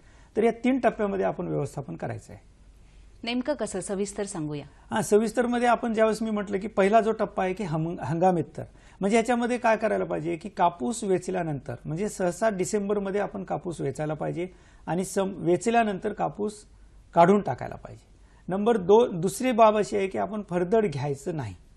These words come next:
Speaker 1: आपल्याला. तिसऱ्या बाबीमध्ये असं आहे की आपल्याकडे जे कापूस वेचल्यानंतर आपण काय करतो, शेतकरी सगळे पराठ्या जे असतात ते शेतामध्ये रचून ठेवतात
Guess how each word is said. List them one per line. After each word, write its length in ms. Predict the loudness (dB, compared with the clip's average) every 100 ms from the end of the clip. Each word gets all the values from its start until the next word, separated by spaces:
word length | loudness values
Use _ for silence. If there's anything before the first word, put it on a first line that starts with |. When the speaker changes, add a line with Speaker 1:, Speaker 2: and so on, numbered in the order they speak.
| -12
Speaker 1:
आपल्याला. 340 | -10 -10 -12 -16 -20 -20 -20 -8 -6
तिसऱ्या 300 | 0 2 6
बाबीमध्ये 480 | 6 6 0 0
असं 200 | 0 0
आहे 140 | -2 -2
की 100 | -2
आपल्याकडे 480 | -2 -2 -2 -2 -4
जे 340 | -4 -4 -6 -10 -20 -12 -2
कापूस 360 | -2 0 0
वेचल्यानंतर 560 | 2 4 6 4 4 2
आपण 220 | 2 0
काय 160 | 0 0
करतो, 300 | -2 -4 -6
शेतकरी 480 | -4 -6 -4 -6 -6 -14 -20 -4
सगळे 240 | 0 2 2
पराठ्या 560 | 0 0 2 2 2
जे 120 | 0 -2
असतात 300 | -4 -6 -6 -6
ते 60 |
शेतामध्ये 480 | -6 -4 -4 -2 0
रचून 380 | 0 0 0 -2
ठेवतात 320 | -4 -10